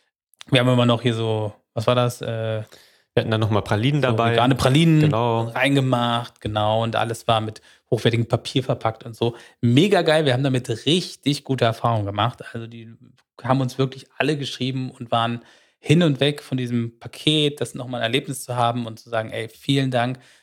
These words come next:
Speaker 1: so eine geile Box, stellen wir uns auf jeden Fall ins Wohnzimmer, denken da immer oft an euch und gucken uns den Film auf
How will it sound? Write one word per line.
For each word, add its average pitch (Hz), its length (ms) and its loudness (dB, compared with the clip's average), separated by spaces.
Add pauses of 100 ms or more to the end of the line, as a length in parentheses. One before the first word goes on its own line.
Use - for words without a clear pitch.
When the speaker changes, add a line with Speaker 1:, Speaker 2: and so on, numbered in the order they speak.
(120)
Speaker 1:
so 123 220 2
eine 151 120 6
geile 120 300 4
Box, 117 380 0
stellen 117 180 -2
wir 120 60 -2
uns 113 140 -6
auf - 120 -14
jeden 127 120 0
Fall 123 140 -8
ins 117 180 -14
Wohnzimmer, 117 440 -14
denken 113 320 -12
da 117 100 -8
immer 117 320 -10
oft - 160 -12
an 120 120 -2
euch 113 260 -4
und - 80 -20
gucken 139 220 0
uns 127 140 -4
den 117 100 -10
Film 120 200 -8 (320)
auf - 160 -6